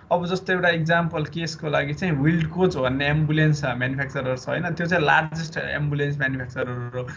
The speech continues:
हो वर्ल्डको नै। अ, इन-, त्यसको लागि त इन्टरनेसनल कम्पिटिटरहरू पनि हुन्छ नि त।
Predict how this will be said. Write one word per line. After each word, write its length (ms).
हो 120
वर्ल्डको 380
नै। 220
अ, 320
इन-, 260
त्यसको 260
लागि 200
त 60
इन्टरनेसनल 520
कम्पिटिटरहरू 760
पनि 160
हुन्छ 240
नि 180
त। 180